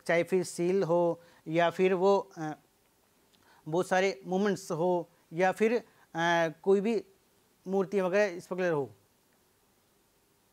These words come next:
तो हम इन चीज़ों को, बहुत सारी ऐसी चीज़ें हैं जिन्हें हम जोड़कर हम स-, एक, अ, साहित्य को समझ सकते हैं और, अ, स-,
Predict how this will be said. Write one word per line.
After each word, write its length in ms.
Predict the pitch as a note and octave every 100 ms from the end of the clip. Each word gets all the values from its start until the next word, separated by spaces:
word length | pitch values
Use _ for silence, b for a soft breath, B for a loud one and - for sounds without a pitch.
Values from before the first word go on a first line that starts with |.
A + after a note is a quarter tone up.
| _ _ _ -
तो 320 | C4 B3 - b b -
हम 340 | A#3+ B3+ A3+ - -
इन 160 | C4
चीज़ों 240 | C4 A#3 A#3
को, 300 | D4+ D#4 - _ _ _ _ _ _ _ _ _ _ _ - _ _ _ -
बहुत 240 | D#3+ B3+
सारी 240 | C4 C#4 B3+
ऐसी 420 | F3+ F#3 G#3+ B3+
चीज़ें 260 | A#3+ G3 F#3
हैं 260 | E3 C3+
जिन्हें 240 | D#3+ A#3 B3+
हम 260 | B3+ C4 - b b - E3+ E3+
जोड़कर 520 | E3+ C#3 G3 A#3 C#4+ A#3+
हम 180 | C4
स-, 120 | A#3 -
एक, 240 | G3+ G#3+
अ, 480 | - - F3+ F#3 D3+
साहित्य 480 | - F#3+ G3+ G3 A#3+
को 160 | D4
समझ 240 | A#3 A#3 -
सकते 280 | F3 -
हैं 140 | C3+ B2 _ _ _ _ b -
और, 200 | A3+ B3+
अ, 120 | F#3+ _ b b - F#3+ G3+ G3 - -
स-, 180 | -